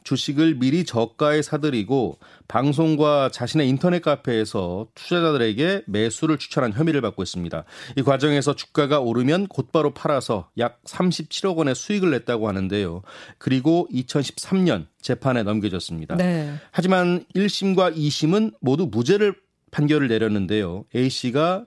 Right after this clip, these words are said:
Speaker 1: 텔레비전 증권방송에서 세 개 종목 매수를 추천한 사실은 인정이 되지만 그것이 자본시장법 위반은 아니라는 것이었습니다. 이후에 대법원은 A씨의 무죄 판결을 파기했는데요.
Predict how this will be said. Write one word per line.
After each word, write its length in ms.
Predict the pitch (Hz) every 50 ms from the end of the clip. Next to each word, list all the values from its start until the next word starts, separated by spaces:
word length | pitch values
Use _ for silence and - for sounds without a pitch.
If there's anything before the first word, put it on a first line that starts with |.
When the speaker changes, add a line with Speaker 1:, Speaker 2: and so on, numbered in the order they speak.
| _ -
Speaker 1:
텔레비전 460 | - 202 202 208 202 190 185 196 160
증권방송에서 1160 | - 135 131 - 185 190 185 175 165 156 139 127 - 131 117 104 95 - 160 156 120 85 78 -
세 180 | - - 175
개 140 | 175 185 180
종목 320 | 156 165 151 156 156 139 110
매수를 340 | 110 110 - - 117 113
추천한 400 | 107 - - - - 185 180 180
사실은 460 | 175 - 156 127 113 - 127 147 147 120
인정이 340 | 104 107 101 113 123 143
되지만 520 | 120 110 90 80 98 110 135 135 101 80 80 - - - - - - - - 127 123
그것이 600 | - 151 147 170 175 165 - - 170 165 160 147 -
자본시장법 960 | - - 110 110 123 170 180 196 180 - - 170 147 139 - - 156 - -
위반은 480 | - 113 104 110 104 104 127 151 165 - -
아니라는 460 | - - 95 113 135 147 160 151 143 123
것이었습니다. 720 | 110 95 - 87 - - - 78 76 76 - 71 78 - _ - - - - _
이후에 520 | - 139 151 160 165 165 165 160 160 151 147
대법원은 840 | - 139 131 135 156 185 185 170 180 170 160 131 107 101 110 143 185 - _ - - - - - - - -
A씨의 600 | 117 139 165 185 165 - - - 180 175 165 139
무죄 320 | 107 113 117 127 170 170
판결을 680 | 170 - - 160 147 127 127 120 117 127 147 143 123 -
파기했는데요. 1080 | - - - 226 214 226 214 175 160 143 127 113 98 101 117 143 143 101 80 80 85